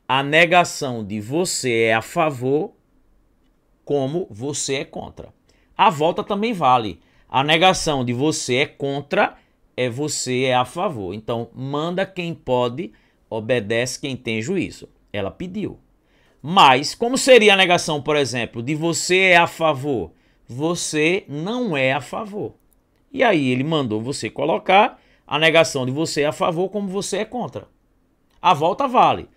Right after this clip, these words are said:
A negação de 'você é contra', você é a favor. Beleza. E ele quer uma proposição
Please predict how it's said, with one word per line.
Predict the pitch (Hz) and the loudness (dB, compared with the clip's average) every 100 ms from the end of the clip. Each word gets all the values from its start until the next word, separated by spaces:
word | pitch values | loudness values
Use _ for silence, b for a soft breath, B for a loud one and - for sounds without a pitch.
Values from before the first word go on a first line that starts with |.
| _ | _
A | - 147 | -4 0
negação | 156 160 - 123 | 6 4 4 -4
de | 113 | -4
'você | 123 151 - 135 | -2 -4 -2 -2
é | 160 | -2
contra', | - 156 170 226 277 - _ _ _ | -4 -8 -6 -6 -8 -10 _ _ _
você | 139 180 175 120 | -8 -6 -4 -2
é | 110 | -2
a | |
favor. | 120 226 175 113 - _ - | 0 -4 -4 -8 -12 _ -2
Beleza. | 123 185 107 - _ b b b b _ | 2 2 0 -4 _ b b b b _
E | 214 233 | 2 6
ele | 277 285 | 6 4
quer | 156 - 156 185 127 - _ _ _ _ _ _ | -4 0 4 4 4 0 _ _ _ _ _ _
uma | 196 247 269 262 | -4 -2 4 2
proposição | 254 214 196 - 170 170 147 151 135 - 135 120 117 113 | 2 2 2 2 2 2 2 -2 -4 -4 -4 -4 -6 -8